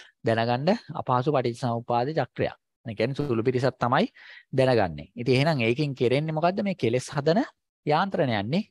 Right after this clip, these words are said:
ඒ අවිද්‍යාව පත්‍ය සංකාර කරලා තමයි කෙලෙස් ටික හදන්නේ. ඒ කියන්නේ කෙලෙස් කියන්නේ මොකද්ද? කෙලස ගන්න. මොකද්ද කෙලස ගන්නෙ? නිවන කෙලස ගන්නවා. මේ තියෙන එක කෙලස ගන්නවා. ඉතින් නිවන දූෂණේ, දූෂිත භාවයට පත් කර ගන්නවා. ඉතින් එන්නේ කෙලෙස් හදන යාන්ත්‍රණය මොකද්ද? අවිද්‍යාව පත්‍ය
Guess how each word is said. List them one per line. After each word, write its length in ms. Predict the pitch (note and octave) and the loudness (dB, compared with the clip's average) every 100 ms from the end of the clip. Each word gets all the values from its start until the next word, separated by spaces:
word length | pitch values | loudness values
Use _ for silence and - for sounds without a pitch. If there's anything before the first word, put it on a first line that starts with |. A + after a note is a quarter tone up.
| - | -6
ඒ 180 | B2 A#2 | 0 2
අවිද්‍යාව 420 | G#2 A2 A#2 A#2 | 2 0 0 0
පත්‍ය 220 | A#2 A#2+ | 0 -2
සංකාර 380 | A2+ G#2+ A#2+ A#2+ | -4 -4 -2 0
කරලා 260 | A#2+ B2 B2 | 0 0 0
තමයි 180 | E3 | -2
කෙලෙස් 280 | F#3+ C3+ C3+ | 0 0 -2
ටික 180 | - E3 | -4 -2
හදන්නේ. 480 | C#3+ C#3+ G2 C#2 - _ - - _ | 0 0 -2 -6 -18 _ -20 -20 _
ඒ 140 | - A2+ | -4 2
කියන්නේ 220 | C3+ C3+ | 2 2
කෙලෙස් 260 | A2+ A#2+ - | 0 0 2
කියන්නේ 240 | D3 E3 | 0 0
මොකද්ද? 160 | G3 C3+ | -2 0
කෙලස 280 | C#3 D#3+ | 0 0
ගන්න. 280 | D3+ A#2 G2 | 0 -2 -2
මොකද්ද 260 | G#2 D3 D3 | -4 -2 0
කෙලස 260 | C#3 D3+ F#3 | 0 0 -2
ගන්නෙ? 340 | G2 F2 D#2 - | -4 -6 -10 -10
නිවන 320 | A2+ G#2+ B2+ | -4 0 0
කෙලස 300 | E3+ E3 F3 | 2 2 0
ගන්නවා. 420 | F3+ D#3+ E2+ D2 - _ - | 0 -2 -4 -10 -18 _ -8
මේ 160 | A2+ | -8
තියෙන 280 | G#2 G2 G2+ | -2 0 2
එක 140 | C3+ C4 - _ _ _ _ | 2 -2 -2 _ _ _ _
කෙලස 260 | C#3 E3+ E3+ | -4 -2 0
ගන්නවා. 420 | C#3+ G2 E2 C2 _ | 0 0 -4 -12 _
ඉතින් 220 | - A#2+ A2+ | -8 -4 -2
නිවන 240 | A2 D#3 A3+ | 0 0 0
දූෂණේ, 500 | C#3+ C#3+ D#3 D3 D#3 | 0 0 0 0 -4
දූෂිත 380 | C3+ B2+ - E3+ A3+ - - - - | 0 0 0 2 2 0 -20 -20 -4
භාවයට 500 | C3+ C3+ C#3+ D3 F3 | 2 4 4 2 2
පත් 180 | E3 - | 0 0
කර 200 | D3 A#2+ | 2 2
ගන්නවා. 360 | F#2 D#2+ D2+ - | 0 -4 -12 -12
ඉතින් 220 | A#2 C3+ | -4 -2
එන්නේ 320 | A2 C3+ D3+ | -2 -2 -2
කෙලෙස් 280 | C#3 A#2 A#2+ | 0 0 0
හදන 220 | C3 C3+ | -2 0
යාන්ත්‍රණය 460 | A#2 G2+ A#2 B2 B2+ | 0 -2 0 -2 0
මොකද්ද? 220 | C3+ F#3+ | -2 0
අවිද්‍යාව 420 | C3 B2 C3 B2+ B2+ | 0 -2 0 0 0
පත්‍ය 300 | B2 - | -2 0